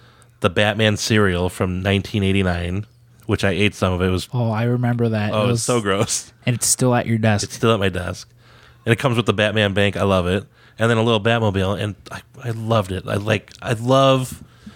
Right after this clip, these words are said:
Speaker 1: but mo-, more than anything, I love the giving to people, and that's,
Speaker 2: Mm-hmm.
Speaker 1: like, my favorite thing. So I can't wait.
Speaker 2: Like, I, I got, like, Frank got me one year, and he just got me, like, oh, he got me a fucking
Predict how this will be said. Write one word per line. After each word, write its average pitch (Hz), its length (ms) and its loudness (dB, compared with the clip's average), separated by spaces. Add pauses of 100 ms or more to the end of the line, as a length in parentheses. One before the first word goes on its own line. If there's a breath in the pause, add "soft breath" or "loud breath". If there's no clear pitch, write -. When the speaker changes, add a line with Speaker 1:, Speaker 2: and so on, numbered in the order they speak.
(140 loud breath)
Speaker 1:
but 160 140 2
mo-, 165 240 4
more 151 320 0
than 151 100 0
anything, 123 300 2
I 98 60 -2
love 101 420 0
the 101 80 -2
giving 90 480 -6
to - 120 -12
people, 98 420 -8
and 123 120 4
that's, 107 140 4
Speaker 2:
Mm-hmm. 208 80 4
Speaker 1:
like, 117 160 0
my - 120 -4
favorite 95 360 -4
thing. 90 180 -10
So - 180 -8
I 101 120 -4
can't 101 240 -2
wait. 90 340 -6 (380 loud breath)
Speaker 2:
Like, 123 260 -2 (140)
I, 165 680 2 (2000 loud breath)
I 139 80 4
got, 156 240 2
like, 143 160 0
Frank 156 280 2
got 131 140 2
me 120 100 4
one 110 260 4
year, 107 240 4
and 107 180 -2
he 117 120 2
just 117 180 0
got 117 200 2
me, 113 100 2
like, 101 300 0 (540 loud breath)
oh, - 80 0
he 139 200 2
got 127 180 4
me 120 460 2
a 113 180 -2
fucking 113 560 -2